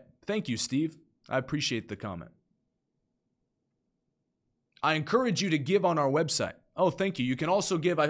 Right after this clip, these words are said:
I, I almost forgot. You can also give on Super Chat on YouTube,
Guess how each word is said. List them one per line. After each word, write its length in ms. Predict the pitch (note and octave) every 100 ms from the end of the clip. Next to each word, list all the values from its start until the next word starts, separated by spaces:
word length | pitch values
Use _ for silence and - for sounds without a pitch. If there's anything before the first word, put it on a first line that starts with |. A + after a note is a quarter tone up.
| C#3+
I, 100 | D3
I 260 | E3 D3
almost 280 | F3 F#3+ -
forgot. 320 | C#3 C#3+ D#3
You 80 | A#2
can 120 | D3+
also 280 | G3+ G#3+ F#3+
give 220 | D#3+ F3
on 140 | D3+ C3+
Super 440 | - A#3+ A#3 D#3
Chat 460 | - A#2+ C3 - - - - - _ _ - - -
on 180 | C#3+ D#3
YouTube, 420 | A3 A#3+ A#2 F#2